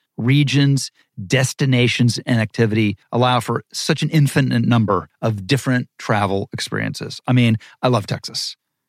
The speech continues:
I go like this. The people of Dallas, the culture of Austin, and I love any time I get there. If you're a beach person,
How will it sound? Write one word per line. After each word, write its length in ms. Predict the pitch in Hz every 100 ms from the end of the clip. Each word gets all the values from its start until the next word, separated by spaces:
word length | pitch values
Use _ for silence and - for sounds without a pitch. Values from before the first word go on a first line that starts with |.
| _
I 120 | - 170
go 120 | 165
like 140 | 151
this. 160 | - - _ _
The 80 | 135
people 340 | - 233 226 226
of 80 |
Dallas, 560 | 170 202 190 123 - -
the 80 | 160
culture 400 | - 214 - 226
of 120 | 208
Austin, 760 | 202 190 190 - - 131 98 -
and 160 | 143 127
I 40 | 131
love 240 | 139 143
any 180 | 139 143
time 260 | - 123
I 100 | 113
get 200 | 110 143
there. 160 | - 101
If 80 | 95
you're 140 | 123
a 40 | 107
beach 300 | 123 135 -
person, 460 | 170 170 220 214